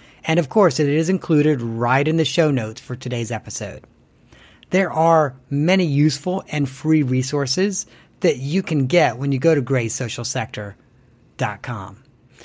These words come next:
So first of all, make sure you check out the Mission Impact blog. Carol is doing a great job of blogging regularly.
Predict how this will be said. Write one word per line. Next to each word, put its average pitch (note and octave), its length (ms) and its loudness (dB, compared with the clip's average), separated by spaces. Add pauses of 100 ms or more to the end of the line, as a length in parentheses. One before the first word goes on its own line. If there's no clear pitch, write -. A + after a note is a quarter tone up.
So D3+ 480 2
first F#3 320 0
of E3 80 -2
all, D#3 160 4
make D#3 220 0
sure D#3 100 -4
you D3 80 -2
check D3 260 -4
out C#3 200 -2
the C3+ 80 -2
Mission C#3 360 0
Impact C3 540 -4
blog. B2 440 -4 (300)
Carol E3+ 340 4
is C#3 120 0
doing D#3 320 4
a C#3 60 0
great C3+ 500 2
job C#3+ 460 2
of B2+ 180 -6
blogging C3+ 540 2
regularly. C3+ 580 0